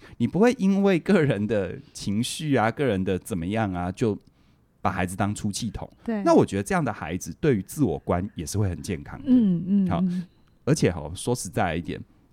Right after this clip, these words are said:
Speaker 1: 如果一个生命体，不管是孩子，不管是人类或者各方面，他没有外界的这些冲撞，你看很妙，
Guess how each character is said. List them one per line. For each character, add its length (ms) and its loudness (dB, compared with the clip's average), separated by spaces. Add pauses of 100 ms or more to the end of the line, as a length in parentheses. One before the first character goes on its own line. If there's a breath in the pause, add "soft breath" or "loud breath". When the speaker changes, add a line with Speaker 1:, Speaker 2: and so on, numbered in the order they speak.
(600)
Speaker 1:
如 180 4
果 260 -2
一 80 -8
个 200 2
生 240 0
命 260 2
体， 220 -12 (340 soft breath)
不 100 -2
管 160 2
是 100 -4
孩 240 -4
子， 120 -8
不 100 -6
管 140 0
是 140 -2
人 180 -2
类 120 -2
或 160 -2
者 120 -4
各 140 -4
方 180 -6
面， 200 -4 (300 loud breath)
他 140 -2
没 180 4
有 160 4
外 280 0
界 260 -2
的 120 -4
这 120 -6
些 200 -4
冲 280 -4
撞， 220 -4 (460 soft breath)
你 80 -2
看 300 2
很 120 -2
妙， 340 0